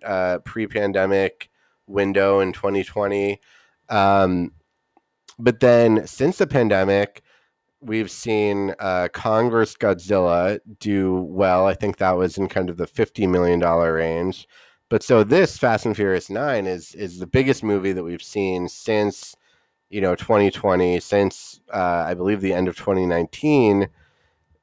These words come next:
And now the question, I think, is, are we gonna see more movies doing in this range of box office? Um, of course, the big one coming up is gonna be Black Widow,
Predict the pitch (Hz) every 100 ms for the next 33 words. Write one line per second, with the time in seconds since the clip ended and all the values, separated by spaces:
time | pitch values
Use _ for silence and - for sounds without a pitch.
0 | - 113 107 107 107 104 104 107 147 165
1 | 139 127 113 - 110 101 95 113 101 101
2 | 95 95 92 95 92 - _ _ _ _
3 | _ _ _ _ _ _ _ 104 107 107
4 | 110 - 120 110 101 113 139 123 107 92
5 | 92 87 - 101 95 95 92 92 92 90
6 | 87 - - - _ _ - 95 107 107
7 | 95 90 90 - 98 87 90 117 151 -
8 | 95 85 92 87 87 - - _ _ _
9 | _ - 95 92 87 87 85 - _ _
10 | - - 123 110 - 95 82 120 151 123
11 | 101 101 95 101 98 90 90 - 92 87
12 | 95 90 90 87 85 98 - 87 82 82
13 | 101